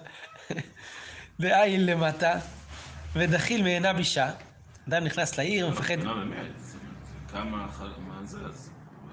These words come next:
Speaker 2: בברכת
Speaker 1: בבוקר,
Speaker 2: כהנים זה
Speaker 1: כן.
Speaker 2: שחרית,
Speaker 1: כן,
Speaker 2: כן.
Speaker 1: לא שהוא, לא שהוא מגיע לבית כנסת
Speaker 2: לא, לא,
Speaker 1: בגלל
Speaker 2: חלילה,
Speaker 1: כן,
Speaker 2: לא,
Speaker 1: כן, כן,
Speaker 2: הכוונה,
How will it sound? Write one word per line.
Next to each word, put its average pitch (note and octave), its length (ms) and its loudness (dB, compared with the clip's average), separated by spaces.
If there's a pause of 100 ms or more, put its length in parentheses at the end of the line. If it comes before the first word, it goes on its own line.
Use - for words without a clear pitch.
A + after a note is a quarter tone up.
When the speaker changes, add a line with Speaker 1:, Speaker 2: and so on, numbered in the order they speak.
(280)
Speaker 2:
בברכת - 100 -12
Speaker 1:
בבוקר, D#3 260 2
Speaker 2:
כהנים A#2 180 -2
זה A#2 80 -6
Speaker 1:
כן. A2 140 -8
Speaker 2:
שחרית, E3 320 -12 (160)
Speaker 1:
כן, C#3+ 80 -2
Speaker 2:
כן. D3+ 60 2
Speaker 1:
לא E3+ 60 2
שהוא, F3+ 200 0 (360)
לא D#3+ 80 0
שהוא E3+ 200 0
מגיע D#3 380 4
לבית C#3 140 -2
כנסת D3+ 200 0
Speaker 2:
לא, C#3+ 160 2
לא, D3+ 300 2
Speaker 1:
בגלל C#3 120 0
Speaker 2:
חלילה, C3+ 280 -2
Speaker 1:
כן, D3+ 140 0
Speaker 2:
לא, C#3 60 -2
Speaker 1:
כן, D3 180 0
כן, C#3 180 -2
Speaker 2:
הכוונה, E3 360 -2